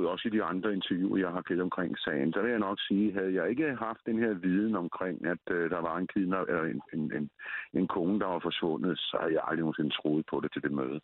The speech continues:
Fordi, altså, det var den måde, jeg opfattede mødet på. Altså, som sagt, så normalt, når T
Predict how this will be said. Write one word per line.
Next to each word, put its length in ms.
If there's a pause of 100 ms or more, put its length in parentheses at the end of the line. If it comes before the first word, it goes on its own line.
(120)
Fordi, 340
altså, 220
det 80
var 60
den 140
måde, 140
jeg 80
opfattede 380
mødet 260
på. 100 (160)
Altså, 160
som 180
sagt, 280
så 100 (760)
normalt, 300
når 100
T 100